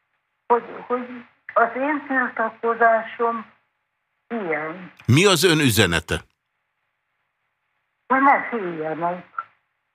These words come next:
Speaker 1: Legyenek bátrak. De nem
Speaker 2: Ne féljenek, legyenek bátrak, de ez most a meghívással kapcsolatban mit jelent? Hogy egyébként más ehhez hasonló eseményeken, eh,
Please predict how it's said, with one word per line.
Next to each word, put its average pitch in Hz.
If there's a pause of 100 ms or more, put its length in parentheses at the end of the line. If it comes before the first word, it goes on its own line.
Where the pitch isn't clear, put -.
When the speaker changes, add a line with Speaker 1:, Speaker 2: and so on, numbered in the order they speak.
(1300)
Speaker 1:
Legyenek 185
bátrak. 175 (200)
De 240
nem 311
Speaker 2:
Ne 160
féljenek, 135
legyenek 131
bátrak, 117
de 110
ez 110
most 110
a 110
meghívással 110
kapcsolatban 113
mit 131
jelent? 95 (300)
Hogy 113
egyébként 123
más 123
ehhez 120
hasonló 117
eseményeken, 110 (340)
eh, 104